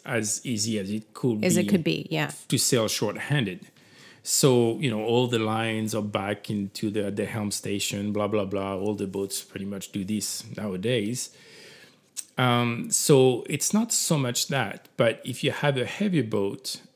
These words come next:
Speaker 1: and if you have a boat that is designed for, like, those production boats, like Fournette Peugeot, the Lagoon, the Leopards, um, they are heavier. Um, they go through the,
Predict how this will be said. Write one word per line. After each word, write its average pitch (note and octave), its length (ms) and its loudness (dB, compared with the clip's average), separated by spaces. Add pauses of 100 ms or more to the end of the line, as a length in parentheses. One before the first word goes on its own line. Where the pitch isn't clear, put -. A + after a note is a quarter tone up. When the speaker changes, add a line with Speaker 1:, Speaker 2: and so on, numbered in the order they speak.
(120)
Speaker 1:
and A2+ 100 -4
if A#2 180 -6
you B2+ 60 0
have A2+ 140 0
a G#2+ 40 -2
boat A2+ 380 0
that G#2 120 -2
is G#2 320 -4 (180)
designed A2 560 -2
for, G#2 280 -6
like, G2 220 -6
those G#2+ 220 -10
production G2 540 -6
boats, G2 360 -6
like G#2+ 80 -6
Fournette G2+ 380 -6
Peugeot, G2 440 -4
the G2 60 -6
Lagoon, G2 440 -2
the G2 100 -6
Leopards, G2+ 500 -6 (920)
um, B2 460 2 (840)
they C3+ 120 6
are A2+ 160 2
heavier. D#3+ 760 4 (160)
Um, A2+ 680 0 (140)
they G#2+ 760 -2
go A2 300 4
through A#2+ 280 0
the, G#2+ 480 0